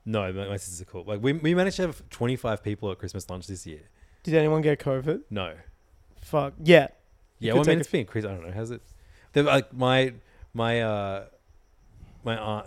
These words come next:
Speaker 1: uncle's partner decided that after, like, thirty-something years of being with my uncle, this would be the year that she brings her now ninety-two-year-old father to Christmas.
Speaker 2: Oh, cool.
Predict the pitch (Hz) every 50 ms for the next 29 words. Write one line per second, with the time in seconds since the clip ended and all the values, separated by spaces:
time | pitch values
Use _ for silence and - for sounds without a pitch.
0 | - 110 110 110 113 107 - 110 104 98 98 98 95 - - - - - _ _
1 | _ _ _ - 110 104 95 98 98 95 87 82 87 87 98 92 - 104 95 92
2 | 95 92 85 - 95 92 92 95 98 95 92 - - 101 95 92 90 - - -
3 | - - - - - - 110 104 104 107 104 95 - 104 98 95 95 92 95 95
4 | 95 87 95 90 - 95 92 92 92 95 92 85 92 90 90 90 90 92 - 95
5 | 92 87 85 - - _ - _ _ _ _ _ - 123 107 - 120 107 98 101
6 | 95 92 92 90 92 92 92 95 90 - - 101 85 98 92 90 92 92 - 98
7 | 92 92 92 92 92 92 92 90 90 90 92 95 98 - - 101 95 92 92 90
8 | 90 90 87 - - 90 85 87 92 92 90 - 101 98 - - 123 156 165 -
9 | - - - - _ - 175 170 160 151 - - 196 196 208 165 131